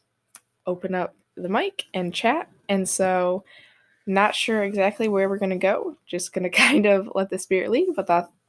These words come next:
this would be fun. We've already talked about, like, a lot of stuff this week, just in conversations.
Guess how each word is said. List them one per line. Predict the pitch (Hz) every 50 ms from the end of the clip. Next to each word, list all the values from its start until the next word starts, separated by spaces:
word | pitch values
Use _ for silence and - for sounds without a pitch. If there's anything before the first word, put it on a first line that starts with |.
| -
this | - 180 180 - - - - _ -
would | 190 175 170 165 175 -
be | - - -
fun. | - 240 254 247 247 254 - - - - - -
We've | 202 208
already | 214 226 220 -
talked | 208 185 185 -
about, | 196 185 180 -
like, | - 185 185
a | 190
lot | 180 175 175
of | 190
stuff | - - 180 175 -
this | 175 185 - -
week, | 180 180 170 - _ - _ _ _ -
just | 185 180 -
in | 175 170 165 170 -
conversations. | - - 170 165 160 - - - - 214 220 - - 370 403 415 415 - -